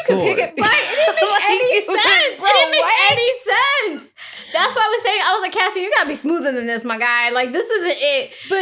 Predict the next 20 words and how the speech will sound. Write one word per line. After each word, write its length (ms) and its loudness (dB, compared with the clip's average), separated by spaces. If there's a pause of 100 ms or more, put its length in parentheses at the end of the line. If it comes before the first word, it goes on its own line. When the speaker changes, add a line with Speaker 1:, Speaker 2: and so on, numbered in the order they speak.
Speaker 2:
I 160 2
Speaker 1:
So 80 0
Speaker 2:
love 220 0
him 160 -2
because 280 -2
he's 220 -4
not. 600 0 (120)
Like 480 0
<laughs> 60 0 (2000)
Speaker 1:
So 160 0
at 140 -4
this 180 -2
point, 300 -2
it 80 -4
starts, 300 -4
it 180 -4
turns 300 -4
into 200 -6
an 100 -6
argument. 600 -8